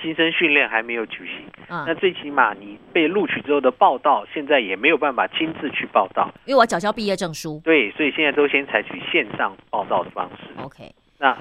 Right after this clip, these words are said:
Speaker 1: 所以这个也都考验着很多学校所谓的线上注册、线上报到，
Speaker 2: 嗯。
Speaker 1: 是用什么样的方法、什么样的系统去做。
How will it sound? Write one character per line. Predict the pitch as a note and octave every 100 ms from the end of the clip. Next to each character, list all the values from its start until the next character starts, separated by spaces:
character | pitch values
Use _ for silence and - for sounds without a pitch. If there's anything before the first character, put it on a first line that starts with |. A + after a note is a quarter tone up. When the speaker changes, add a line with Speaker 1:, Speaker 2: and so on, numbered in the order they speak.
| - -
Speaker 1:
所 |
以 | C#3+
这 | E3+
个 | D3+
也 | A#2 G#2
都 | B2 D3+ C#3+ -
考 | - G#2
验 | C#3+ B2+
着 | A2+
很 | G#2
多 | F#2 C3
学 | - G#2
校 | B2+ G#2 - -
所 | A2
谓 | A#2+ D3
的 | B2+
线 | - - F3 G#2+ -
上 | - A2 -
注 | B2+ -
册、 | C3+ A2
线 | C#3+ A2+
上 | B2 A2 -
报 | G#2+ -
到， | G#2+ - - -
Speaker 2:
嗯。 | E3 C3+ -
Speaker 1:
是 | D3+
用 | C#3 B2+
什 | -
么 | G2+
样 | C3+ C3+
的 | A#2+
方 | - C3 C3
法、 | A#2 F#2 -
什 | G2
么 | B2
样 | A#2
的 | G#2+
系 | - E3+ -
统 | G2 -
去 | - - -
做。 | D4+